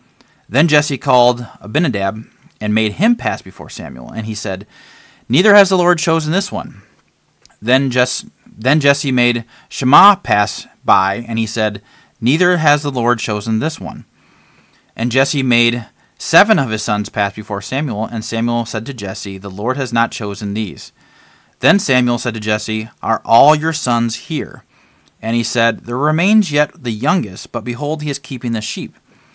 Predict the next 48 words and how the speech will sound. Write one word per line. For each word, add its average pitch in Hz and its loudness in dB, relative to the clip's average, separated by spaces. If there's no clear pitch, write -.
And 92 -12
Samuel 98 -6
said 110 -8
to 107 -4
Jesse, 151 -2
"Send 147 0
and 139 -4
get 110 -2
him, 95 -8
for 110 -4
we 123 0
will 110 0
not 120 4
sit - -2
down 107 2
until 101 -6
he 107 -6
comes 147 -4
here." - -16
And 110 -6
he 147 0
sent 127 0
and 123 -4
brought 104 4
him 120 -4
in. 131 -4
Now 127 4
he 156 0
was 143 2
ruddy 113 0
and 107 -6
had 101 -4
beautiful 135 -2
eyes 101 -2
and 104 -4
was 95 -10
handsome. 123 -4
And 110 0
the 113 0
Lord 120 4
said, 110 2
"Arise, 139 6
anoint 131 0
him, 95 -6
for 104 -8
this 117 -4
is 127 -6
he." 104 -6